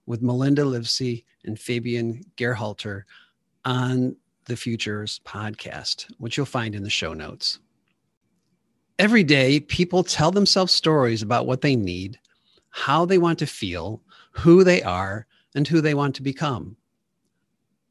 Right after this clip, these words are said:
That's why it's important to start with a simplified definition of brand and marketing.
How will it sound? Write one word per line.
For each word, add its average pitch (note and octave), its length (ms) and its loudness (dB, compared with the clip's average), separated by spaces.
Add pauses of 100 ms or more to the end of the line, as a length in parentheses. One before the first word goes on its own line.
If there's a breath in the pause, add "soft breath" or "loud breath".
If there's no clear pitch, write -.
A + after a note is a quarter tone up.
(140)
That's F3+ 480 0
why G#2+ 360 -2
it's A#2 180 -6
important A#2+ 380 -6
to A#2 40 -6
start C#3+ 320 -2
with C3+ 140 -4
a C3+ 60 -2
simplified F3 720 0
definition A#2+ 560 -4
of G#2+ 220 -10
brand G2+ 560 -8
and A2 180 -8
marketing. G2+ 600 -10